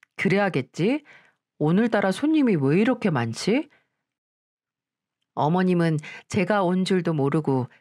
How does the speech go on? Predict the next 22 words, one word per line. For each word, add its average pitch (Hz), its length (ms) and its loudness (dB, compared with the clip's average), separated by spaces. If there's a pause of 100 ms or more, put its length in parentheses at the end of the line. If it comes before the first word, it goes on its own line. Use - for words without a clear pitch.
(120)
손님 262 360 2
맞이하기 151 560 0
바쁘셨고 143 720 -4 (600)
저는 165 280 0
서둘러 185 720 0
앞치마를 202 560 0
두르고 156 500 -2
서빙을 226 460 0
시작했어요. 131 800 -4 (880)
주말이라 185 540 0
그런지 160 580 0 (300)
자리만 214 480 2
비면 156 420 0
손님이 220 460 -2
들어오는 190 440 0
겁니다. 151 540 -4 (920)
이 156 180 0
상황에 202 420 0
밥 185 220 -2
먹겠다고 180 640 -2
테이블에 226 380 0
앉아서 131 520 -2